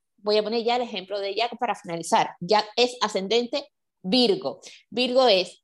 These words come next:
los pequeños hábitos que te dan grandes resultados, ¿vale? ¿Cuál es el impulso natural de Jack? Es una persona que le cuesta mucho ser constante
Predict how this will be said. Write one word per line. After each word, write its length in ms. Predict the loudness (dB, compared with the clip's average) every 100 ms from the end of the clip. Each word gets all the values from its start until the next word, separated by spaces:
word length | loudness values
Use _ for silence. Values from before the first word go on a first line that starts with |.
| _
los 300 | -2 -2 -2
pequeños 800 | -2 -4 -2 0 0 -2 -8 -10 -16 _
hábitos 840 | 2 4 4 -2 -4 -4 -4 -8 -20 _ _ _
que 100 | -4
te 160 | -2 0
dan 300 | 0 -2 -8 -4
grandes 600 | 0 0 -2 -6 -6 -10
resultados, 1300 | -12 -6 -4 -4 -4 -6 0 2 4 2 -2 -8 -10 _
¿vale? 380 | 0 2 0 -2
¿Cuál 260 | 2 4 2
es 180 | -2 -4
el 120 | -4
impulso 480 | -4 -6 -8 -6 -6
natural 420 | -6 -4 -4 -2
de 160 | -2 0
Jack? 260 | 2 2 -2 -12 _ _ _ _ _ _ _ _ _
Es 140 | -6
una 100 | -6
persona 260 | -6 -6 -6
que 100 | -2
le 160 | -4 -2
cuesta 320 | -2 0 -2
mucho 420 | -2 -4 -6 -6 _ _ _ _ _ _ _
ser 300 | -2 2 2
constante 920 | 2 0 -2 0 2 0 0 -2 -2